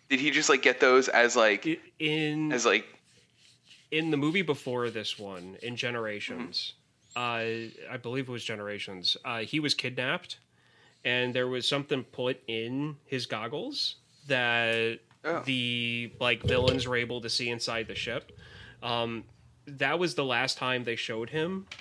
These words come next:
Speaker 2: with the visor, and then this was the first movie where he had, like, the bionic eyeballs,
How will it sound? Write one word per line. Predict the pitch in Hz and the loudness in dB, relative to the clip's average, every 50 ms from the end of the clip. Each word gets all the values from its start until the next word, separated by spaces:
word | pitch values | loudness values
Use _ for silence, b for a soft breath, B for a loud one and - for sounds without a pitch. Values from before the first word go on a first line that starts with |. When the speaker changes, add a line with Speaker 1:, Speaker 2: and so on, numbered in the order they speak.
| 160 156 | -8 -4
Speaker 2:
with | 165 165 - | -4 -4 -2
the | - 165 | -2 -2
visor, | 147 147 151 160 160 156 - 185 190 220 214 - - - - | 0 0 -2 0 0 -2 -2 -2 -2 -4 -6 -8 -12 -10 -6
and | 135 139 | -4 -2
then | 135 139 135 | 0 0 0
this | 131 139 135 - | 2 0 0 0
was | 151 135 - | -2 -2 -4
the | 147 | -6
first | 135 - 139 135 135 - - | -4 -2 -2 -2 -2 -2 -2
movie | 139 127 131 131 127 135 135 | -4 -4 -4 -2 -2 -2 -2
where | 135 123 123 123 | -2 -2 -4 -6
he | 113 117 123 | -6 -6 -6
had, | 117 123 123 123 120 | -4 -2 -2 0 0
like, | 131 123 110 | 0 0 0
the | - 127 | -2 -4
bionic | 107 120 117 113 113 113 117 120 113 - - | 0 0 0 0 0 0 0 -2 -2 -4 -8
eyeballs, | 98 98 107 107 117 127 135 156 185 214 202 - - - | -10 -8 -8 -6 -4 -4 -4 -4 -4 -4 -4 -4 -4 -4